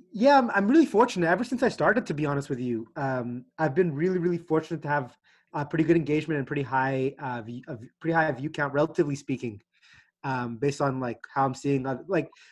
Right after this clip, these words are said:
when I was at, like, maybe, like, ten thousand followers, I was getting the number of views that people that have,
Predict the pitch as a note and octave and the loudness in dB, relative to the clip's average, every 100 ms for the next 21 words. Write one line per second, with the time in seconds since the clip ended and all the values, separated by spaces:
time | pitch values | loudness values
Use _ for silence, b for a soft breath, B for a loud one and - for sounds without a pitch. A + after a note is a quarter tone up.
0 | - F#3+ A#3 G3 G3+ F3+ D3+ C#3 _ _ | 0 2 4 4 4 4 -2 -4 _ _
1 | _ _ _ _ _ _ _ _ - E3 | _ _ _ _ _ _ _ _ -2 4
2 | D#3+ E3 C#3+ - - D#3+ D#3 D3+ C#3 C#3+ | 4 4 2 -2 -2 0 2 0 0 2
3 | D3+ C#3 A#2+ G#2+ D#3 G3 C#3 D3+ D3 D3 | 2 2 -2 -4 0 0 2 0 0 -2
4 | C#3 - _ _ _ _ - D3 D3+ D3 | -6 -8 _ _ _ _ -2 0 0 2
5 | D3+ B2 D#3 C#3 C#3 - D3+ D3 C#3 C3 | 0 0 0 0 -2 -4 -4 -2 -2 -2
6 | C3 C#3 | -2 -2